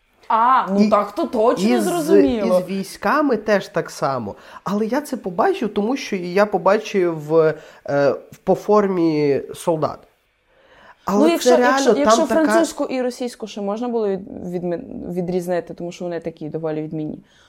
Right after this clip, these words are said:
Speaker 1: то якісь інші — ні.
Speaker 2: Але, ну, типу, то правда, там було от… Реально, це ще одна битва, якої просто не показали в фільмі,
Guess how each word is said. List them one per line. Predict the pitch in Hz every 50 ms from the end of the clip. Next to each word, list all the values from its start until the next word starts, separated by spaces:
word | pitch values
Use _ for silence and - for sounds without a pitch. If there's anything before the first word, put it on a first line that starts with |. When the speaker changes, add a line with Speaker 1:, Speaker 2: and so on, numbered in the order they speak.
| _ _ _ -
Speaker 1:
то | 196
якісь | 202 202 202 202 196 - -
інші — | - 214 233 262 - - 226 - - - _ _ -
ні. | 190 175 160 151 147 160 - _ - - - -
Speaker 2:
Але, | 160 185 233 254
ну, | 285 330 330
типу, | 339 - 226 214
то | 214 226 220
правда, | 226 262 247 240 202 165 147
там | - 170 170 208 226 233 196
було | 202 220 226 220 196
от… | 175 - - - - - - - _ _ _ -
Реально, | 170 190 202 240 247 220 190 147 - -
це | - - 175 160
ще | - - - 220
одна | 226 208 202 190 185 165
битва, | 156 175 233 339 339 - 214 202 208 202 185 165 - -
якої | 147 151 147 - 214 220 208
просто | 214 190 208 214 208 - 185
не | 175 175
показали | 175 180 170 - 175 165 156 180 175 170 160 147 143 139 143
в | 131 127 127 131 127 123 - 143
фільмі, | - - - 220 302 302 254 196 160 151 -